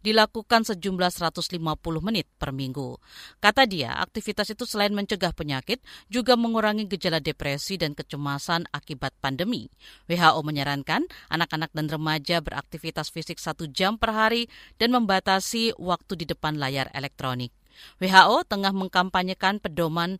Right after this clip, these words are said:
setiap langkah berarti. Kampanye ini mendorong aktivitas fisik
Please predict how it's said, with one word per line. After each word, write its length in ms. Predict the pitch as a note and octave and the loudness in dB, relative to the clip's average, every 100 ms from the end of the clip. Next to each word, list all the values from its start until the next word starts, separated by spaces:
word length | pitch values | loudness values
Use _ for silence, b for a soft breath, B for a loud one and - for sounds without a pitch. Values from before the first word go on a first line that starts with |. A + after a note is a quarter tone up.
| - - | -12 -10
setiap 420 | A3 - F3 - | -10 -2 -2 -2
langkah 300 | C#3 C#3 C#3 | -8 -6 -8
berarti. 580 | D#3 C3 G#3+ - D#3+ A2 b b b | -2 2 2 0 -8 -8 b b b
Kampanye 400 | - D#3 E3 E3+ | -2 0 0 -2
ini 160 | F3 A3+ | -2 0
mendorong 400 | A#3 G#3+ G#3 A3 | 0 2 6 6
aktivitas 560 | F#3+ - G#3 G3+ F#3+ - | 4 -2 -10 -6 -6 -4
fisik 320 | G#3 G3 | -6 -4